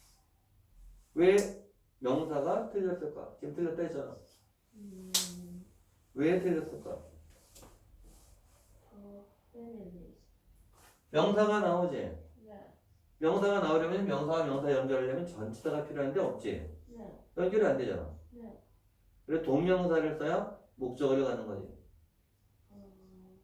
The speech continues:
Speaker 1: 이해가 됩니까? 안 돼?
Speaker 2: 살짝?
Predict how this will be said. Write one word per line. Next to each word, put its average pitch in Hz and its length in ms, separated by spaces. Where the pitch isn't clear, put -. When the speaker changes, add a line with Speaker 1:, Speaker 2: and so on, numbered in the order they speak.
Speaker 1:
이해가 147 260
됩니까? 175 560
안 131 120
돼? 254 300
Speaker 2:
살짝? 240 600